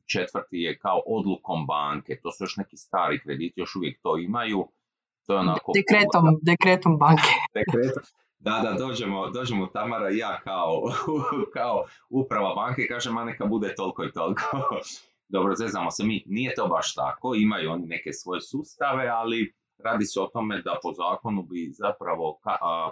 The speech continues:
Speaker 1: promjenjiva kamatna stopa trebala biti odrediva, što znači da u ugovoru treba pisati i jasno znati kako će se u budućnosti mijenjati. Kad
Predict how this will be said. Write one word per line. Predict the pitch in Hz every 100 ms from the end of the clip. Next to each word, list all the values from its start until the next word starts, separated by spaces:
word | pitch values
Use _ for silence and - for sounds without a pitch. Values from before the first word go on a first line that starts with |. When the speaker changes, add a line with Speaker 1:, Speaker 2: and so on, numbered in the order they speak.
| -
Speaker 1:
promjenjiva | 82 87 110 90 -
kamatna | 107 85 - 78
stopa | - 113 85 -
trebala | 95 101 95 85
biti | 104 - 92 -
odrediva, | 92 82 92 87 85 101 104 143 - _ _ _
što | - -
znači | 95 117 131 - 92
da | 90 85
u | - 92 147 175
ugovoru | 135 98 80 71 - - -
treba | 110 135 117 87 - -
pisati | 98 127 147 165 165 - 113 - _ _
i | 98 90
jasno | 98 151 - 117
znati | 98 127 131 - -
kako | - 127 143 151
će | - 107
se | -
u | 87
budućnosti | 87 92 107 104 117 - - 95 - _ _ 90
mijenjati. | 87 78 71 67 - - - _
Kad | -